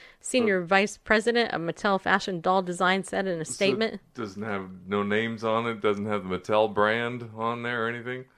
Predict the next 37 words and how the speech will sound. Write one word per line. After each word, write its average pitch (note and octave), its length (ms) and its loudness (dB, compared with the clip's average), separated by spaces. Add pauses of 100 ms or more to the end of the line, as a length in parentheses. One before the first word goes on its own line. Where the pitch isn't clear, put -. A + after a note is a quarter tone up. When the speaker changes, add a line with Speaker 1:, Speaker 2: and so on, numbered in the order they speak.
(140)
Speaker 1:
Yeah. E3+ 260 2 (800)
Well, C4 120 10
anyway, G#3 240 10
it G3+ 80 4
says, B3 260 8 (240)
"Mattel E4 340 10
worked D4 240 6
with C4+ 240 2
parents, C#4 500 4
physicians, A3 640 2
and F#3 140 0
other G#3 320 4
experts - 540 -2
to F3 100 -6
develop F3 400 2
the F#3 80 -2
product E3 520 0 (300)
and F#3+ 100 -2
tested B3 400 0
the G3+ 120 2
dolls E3+ 320 4
with F3+ 100 -6
two D#4 160 0
hundred C#4+ 240 4
and A#3+ 100 -2
fifty G3+ 300 0
families E3 480 0
from - 160 -10
seven G3+ 340 2
states, D3+ 380 -4
including E3+ 380 -2
fifteen G#3 420 -2
children D#3 360 -2
who E3 100 -2
identify D#3 500 0
as D3+ 140 -4
trans, G#3+ 580 0